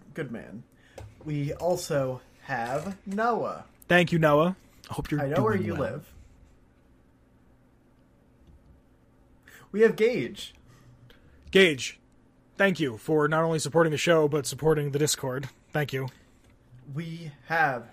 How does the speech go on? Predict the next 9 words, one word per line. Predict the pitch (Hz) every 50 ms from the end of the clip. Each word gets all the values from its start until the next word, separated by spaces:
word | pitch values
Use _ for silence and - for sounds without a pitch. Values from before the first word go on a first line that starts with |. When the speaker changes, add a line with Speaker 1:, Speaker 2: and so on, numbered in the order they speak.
| - -
Speaker 1:
Mason. | 127 135 156 180 175 - - 101 90 80 110 - _ _ _ _ _ _ _ _ _ _ _ _ _ _ _ _ _ -
Speaker 2:
Hey, | - 208
Mason, | 160 139 139 - - 156
thank | - 170 165 - -
you | 165
for | 143 135
supporting | - 135 143 156 147 143 143
the | 131
show. | - 147 135 143 165 165